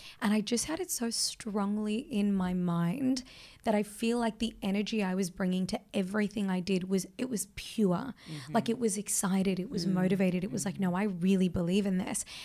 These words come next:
Speaker 1: And I feel like
Speaker 2: Wow.
Speaker 1: for me, what manifesting is, it's when you put action and you align your thoughts, but it's with the right energy.
Speaker 2: Yeah.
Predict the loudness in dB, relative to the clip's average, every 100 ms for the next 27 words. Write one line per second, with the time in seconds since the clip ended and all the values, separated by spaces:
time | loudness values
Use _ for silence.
0 | -4 -2 0 0 2 2 2 0 -2 -2
1 | 2 2 2 2 2 0 0 0 0 2
2 | 2 0 -4 -2 0 2 2 0 -6 -6
3 | -4 -4 -2 2 4 4 2 -6 -20 -20
4 | -8 -2 0 0 0 0 0 -2 -2 -2
5 | -2 -4 -4 -4 -6 -4 -2 0 -2 -2
6 | -2 -2 -4 -8 -8 -10 -8 -10